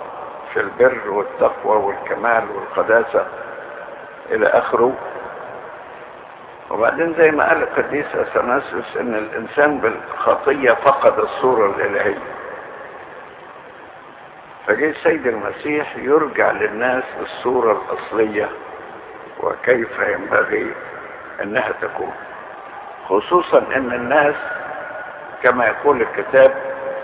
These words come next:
"الجميع زاغوا وفسدوا وأعوزهم مجد الله، ليس من يفعل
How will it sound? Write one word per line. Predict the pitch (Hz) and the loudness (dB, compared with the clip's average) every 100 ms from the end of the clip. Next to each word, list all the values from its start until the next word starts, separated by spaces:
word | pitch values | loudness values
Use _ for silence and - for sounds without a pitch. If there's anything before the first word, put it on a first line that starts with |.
| - - - - | -10 -12 -8 -6
"الجميع | 101 104 113 135 147 117 95 98 | -2 0 2 2 2 0 0 4
زاغوا | 131 131 113 107 101 101 | 6 6 6 0 2 2
وفسدوا | - 135 - 120 143 123 - - - | 4 2 2 2 2 0 -2 -8 0
وأعوزهم | - 101 101 120 127 110 107 110 | 2 4 4 6 4 2 -2 -2
مجد | 110 - | -2 0
الله، | 101 104 117 123 - - - - - - - - | 0 6 8 8 6 -4 -6 -6 -6 -6 -8 -2
ليس | - 135 131 - | 2 2 2 0
من | 104 104 | 0 0
يفعل | 98 117 - 87 | 2 0 2 2